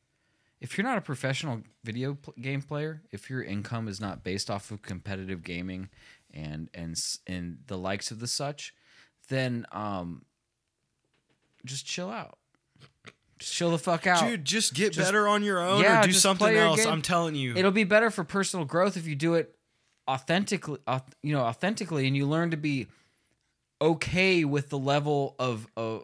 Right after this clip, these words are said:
Speaker 1: of player that you are.
Speaker 2: Right.
Speaker 1: And, and, and know where your lane is, where you're comfortable, where you are happy, where you're less stressed.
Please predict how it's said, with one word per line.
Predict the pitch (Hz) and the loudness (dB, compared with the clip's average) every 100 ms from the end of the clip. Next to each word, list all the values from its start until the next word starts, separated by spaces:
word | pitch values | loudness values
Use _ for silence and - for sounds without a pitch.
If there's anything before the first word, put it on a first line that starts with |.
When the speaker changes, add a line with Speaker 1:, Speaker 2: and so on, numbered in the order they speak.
| - | -14
Speaker 1:
of | 113 113 107 - | -10 -8 -8 -14
player | - 151 147 135 | -8 -2 0 0
that | 113 95 | 0 -2
you | 104 | -2
are. | 104 76 - _ _ _ | -2 -4 -10 _ _ _
Speaker 2:
Right. | 117 110 90 _ _ _ _ | -10 -8 -10 _ _ _ _
Speaker 1:
And, | 131 139 | -2 -2
and, | 127 135 143 | 0 -2 -2
and | 143 143 | -2 0
know | 147 160 165 | 2 4 4
where | 147 143 | 4 2
your | 123 143 165 | 2 2 2
lane | 147 120 104 90 | 2 0 -2 -4
is, | 78 64 - | -8 -10 -6
where | 120 | -2
you're | 117 131 160 156 | 0 2 2 0
comfortable, | 143 147 135 - 123 117 113 | -2 -4 -4 -4 -4 -2 -2
where | 113 | -2
you | 117 143 160 | 0 0 0
are | - 127 | 0 -2
happy, | 120 127 123 123 117 | 0 0 0 -2 -2
where | 110 113 | -2 -2
you're | 127 | -2
less | 117 123 123 | -2 -2 -2
stressed. | - - 113 110 - | -4 -4 -2 -2 -6